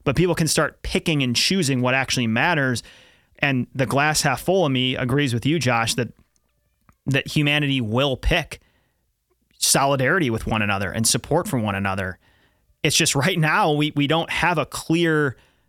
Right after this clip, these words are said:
picture of what we're, what we're paying for 'cause there's just so much gross overspending because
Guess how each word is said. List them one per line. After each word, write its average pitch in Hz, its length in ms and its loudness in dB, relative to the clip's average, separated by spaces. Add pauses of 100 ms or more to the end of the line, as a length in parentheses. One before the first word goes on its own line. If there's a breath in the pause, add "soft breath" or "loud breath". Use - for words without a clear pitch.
(280 soft breath)
picture - 500 2
of 120 160 0
what 135 240 0
we're, 131 220 0
what 139 260 0
we're 135 120 -2
paying 196 320 2
for 131 200 0
'cause 127 160 -2
there's 135 160 0
just - 220 0
so - 460 2
much 135 240 -2
gross 135 260 0
overspending 135 720 0
because 131 480 0